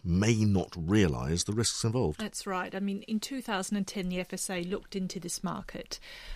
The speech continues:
Speaker 2: uh, and found that ucits were still being marketed to ordinary investors when their rules set restrictions on the sa-, uh, promotion of these products, and they should really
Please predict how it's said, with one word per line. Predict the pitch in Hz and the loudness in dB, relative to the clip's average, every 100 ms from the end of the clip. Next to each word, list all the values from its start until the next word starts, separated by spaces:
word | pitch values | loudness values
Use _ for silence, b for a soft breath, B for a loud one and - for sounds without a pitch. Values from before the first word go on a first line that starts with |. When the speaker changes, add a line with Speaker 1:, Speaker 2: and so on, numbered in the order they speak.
| B | B
Speaker 2:
uh, | 190 185 180 | 0 0 0
and | 196 190 | 0 0
found | - 175 175 185 | 2 2 2 2
that | 175 - - - - - | 0 -4 -8 -10 -14 -2
ucits | 208 208 - 180 - | 4 4 4 0 2
were | 190 | 0
still | - 220 | 4 4
being | 196 185 180 | 6 6 6
marketed | 175 - 180 170 | 2 0 -2 0
to | 190 - | 0 0
ordinary | 220 233 208 175 170 | 2 4 4 4 0
investors | 175 180 170 190 175 165 | 0 0 -2 -2 -2 2
when | 185 180 | 4 6
their | 180 | 4
rules | 185 202 220 190 185 - - B B B | 4 6 8 8 4 0 -4 B B B
set | - - - - - | 0 4 4 2 2
restrictions | 190 - - - - 180 180 | 2 6 4 4 2 4 4
on | 185 | 2
the | |
sa-, | - 180 - | 2 -2 0
uh, | 180 | -2
promotion | 170 196 185 185 - 170 170 - - | 0 2 4 2 0 -2 -4 -6 -2
of | 196 185 | 0 4
these | 190 185 | 4 2
products, | - 185 - - | -2 -2 -2 -2
and | 190 | 0
they | |
should | 180 - 220 | 0 2 4
really | 190 190 170 - | 6 6 4 -2